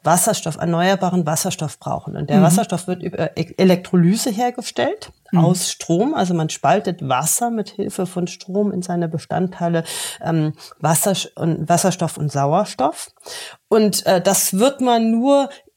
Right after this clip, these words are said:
Speaker 1: in einem relativ geringen Umfang in Europa machen können, weil wir einfach den Strom, den wir herstellen, den erneuerbaren Strom, den werden wir für die Elektrifizierung brauchen.
Speaker 2: Mhm.
Speaker 1: Ähm, das heißt, wir werden Wasserstoff, der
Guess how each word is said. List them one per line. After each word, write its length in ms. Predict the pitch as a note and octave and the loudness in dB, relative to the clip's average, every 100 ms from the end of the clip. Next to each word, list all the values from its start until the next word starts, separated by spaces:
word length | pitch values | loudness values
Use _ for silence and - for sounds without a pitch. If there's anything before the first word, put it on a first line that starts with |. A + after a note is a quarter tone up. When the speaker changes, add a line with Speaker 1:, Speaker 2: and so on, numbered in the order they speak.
| - | -2
Speaker 1:
in 140 | A3+ | 2
einem 120 | A3 | 4
relativ 720 | F#3+ G3 A#3+ C#4 B3+ A#3+ - | 4 2 4 0 0 -6 -4
geringen 440 | - G3 A3+ C4 B3 | 0 4 4 4 2
Umfang 720 | A3 B3+ C4 - D#3+ F3+ G#3 - _ - | 0 -2 -2 -6 -4 -4 -4 -10 _ -2
in 220 | A#3 A#3+ - | 0 0 0
Europa 400 | F#3 A3 C4 A#3 | -2 -2 -4 -4
machen 240 | G#3 A3 | -4 -6
können, 220 | G#3+ G#3 | -2 0
weil 140 | F#3+ F#3 | 2 0
wir 100 | - | -2
einfach 220 | F#3 D#3 | -4 -2
den 160 | F#3 | -2
Strom, 560 | F3 - F#3 B3 D#4 A#3 | -2 -2 4 4 4 2
den 280 | F#3 F#3 F3 | 2 2 2
wir 140 | E3 | 2
herstellen, 540 | D#3+ D#3+ E3+ - F3+ F3+ | 2 2 0 -2 -2 -2
den 100 | F3+ | -2
erneuerbaren 500 | F3 F3 G3 F#3+ F#3+ | -2 0 0 -2 -4
Strom, 260 | - G#3+ | -4 -2
den 160 | G#3+ G3+ | -2 0
werden 260 | F#3+ G3+ G3 | 0 0 0
wir 140 | G3 | -2
für 180 | G3 G3+ | -2 -4
die 140 | - | -4
Elektrifizierung 880 | F3 F3+ G3 - F3+ - A#3 F#3+ D#3 | -4 -4 -4 -4 -4 -2 0 0 0
brauchen. 400 | - B2+ B2 B2+ _ _ | -2 -4 -4 -14 _ _
Speaker 2:
Mhm. 280 | A3 F3+ E3+ A3 - | 2 2 2 -2 -2
Speaker 1:
Ähm, 300 | E3+ E3 D#3+ | 0 2 2
das 240 | E3+ - | 0 0
heißt, 640 | G#3+ B3+ C#4+ - - - - | 0 0 0 -4 -6 -12 -2
wir 180 | G#3+ | 0
werden 400 | F#3 G3 G3 F#3 - | 2 2 2 0 -4
Wasserstoff, 920 | C3 C#3+ F3+ - C4+ - C#4+ F#4 - | -6 -2 0 0 -2 0 -2 -2 -6
der 340 | - G3 F#3+ | -2 2 2